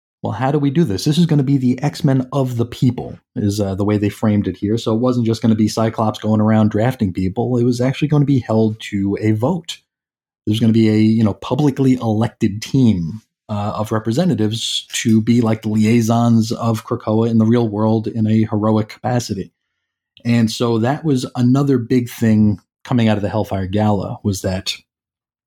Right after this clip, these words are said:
there was gonna be an intermission, or there was gonna be just a, a, a portion of the night's festivities where they announce the public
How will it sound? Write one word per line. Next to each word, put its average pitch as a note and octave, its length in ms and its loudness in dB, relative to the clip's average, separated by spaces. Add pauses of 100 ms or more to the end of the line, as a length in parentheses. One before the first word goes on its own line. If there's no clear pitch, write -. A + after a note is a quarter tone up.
(140)
there F#2+ 100 2
was G2+ 100 0
gonna G2+ 140 2
be G2 100 0
an G#2 80 4
intermission, A2+ 600 2
or G#2+ 80 2
there G2 80 -2
was G#2 80 -4
gonna G#2 160 2
be G2+ 160 2
just G2 200 -2
a, G2+ 320 2
a, G2+ 340 0 (680)
a C3+ 80 -2
portion F#3 400 2
of C3+ 240 0
the A#2+ 100 0
night's B2 220 2
festivities F#2 640 -4 (560)
where G#2+ 180 2
they A#2 160 2
announce G2+ 640 -2 (200)
the A2 100 4 (120)
public A2+ 640 -4